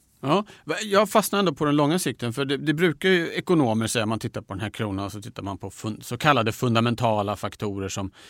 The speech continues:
långsikt tillväxtpotential, statsfinanser och sånt, och så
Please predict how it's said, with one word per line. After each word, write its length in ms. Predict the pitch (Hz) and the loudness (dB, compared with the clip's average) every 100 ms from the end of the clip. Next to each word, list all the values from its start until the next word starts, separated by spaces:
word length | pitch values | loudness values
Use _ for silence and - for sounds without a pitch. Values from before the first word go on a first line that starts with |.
| - - _ | -20 -20 _
långsikt 640 | - 110 107 95 - 98 _ | -6 -2 -2 -2 -6 -10 _
tillväxtpotential, 1120 | - 113 98 98 - 98 95 - 98 92 90 | -6 -4 -4 -8 -10 -12 -10 -8 -8 -6 -8
statsfinanser 840 | - 110 - - 104 101 98 92 104 | -6 -8 -8 -10 -8 -6 -6 -6 -6
och 100 | 95 | -6
sånt, 300 | 101 98 104 | -6 -8 -10
och 100 | 104 | -8
så 160 | 110 | -8